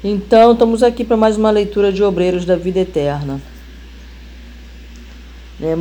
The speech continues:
como sempre, eu tô apaixonada agora por este livro. Missionários da Luz já foi.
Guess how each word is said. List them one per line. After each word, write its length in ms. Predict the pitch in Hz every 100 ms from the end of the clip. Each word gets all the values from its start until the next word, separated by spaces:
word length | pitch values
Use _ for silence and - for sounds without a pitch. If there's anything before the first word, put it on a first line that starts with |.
| -
como 200 | 196 208
sempre, 500 | 202 202 196 208 214
eu 20 |
tô 100 | 208
apaixonada 600 | 196 190 190 202 180 165
agora 280 | 160 156 156
por 200 | 156 175
este 180 | 170 170
livro. 480 | 185 147 - - -
Missionários 480 | 165 190 165 160 165
da 140 | 165
Luz 180 | 165 170
já 140 | 190
foi. 320 | 190 - -